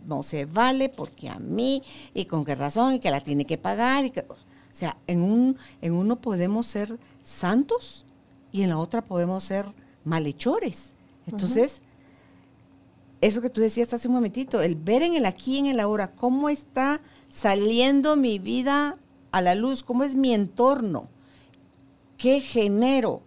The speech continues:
Speaker 1: qué atraigo, para saber a dónde o con quién estoy vinculado. Por eso, como decías tú también hace un rato, hasta las fechas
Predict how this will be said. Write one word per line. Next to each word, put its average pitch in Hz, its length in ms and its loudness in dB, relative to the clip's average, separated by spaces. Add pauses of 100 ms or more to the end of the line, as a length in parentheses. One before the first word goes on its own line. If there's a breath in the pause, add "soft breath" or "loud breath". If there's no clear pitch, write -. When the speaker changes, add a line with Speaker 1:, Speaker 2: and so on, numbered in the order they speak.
(340)
Speaker 1:
qué 214 160 2
atraigo, 233 800 2 (540 soft breath)
para 180 280 -4
saber 175 520 -2 (340)
a 160 140 0
dónde 233 360 0
o 254 60 -4
con 160 140 -6
quién 202 200 -6
estoy 208 240 -6
vinculado. 170 720 -4 (260 loud breath)
Por 170 120 -4
eso, 269 160 -6
como 196 160 -4
decías 170 280 -2
tú - 80 -16
también 214 280 -4
hace 220 140 -6
un 185 60 -6
rato, 226 260 -6 (280 loud breath)
hasta 170 240 -8
las 139 240 -8
fechas - 640 -8